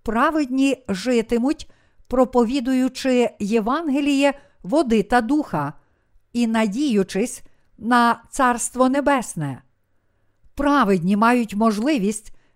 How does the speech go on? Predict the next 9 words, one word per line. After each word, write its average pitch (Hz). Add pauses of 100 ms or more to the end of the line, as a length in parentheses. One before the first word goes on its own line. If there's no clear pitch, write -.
завжди 262
жити 220 (220)
в -
Царстві 254
Божому 214 (460)
і 254
проповідувати 254
Євангеліє 262 (320)
води 196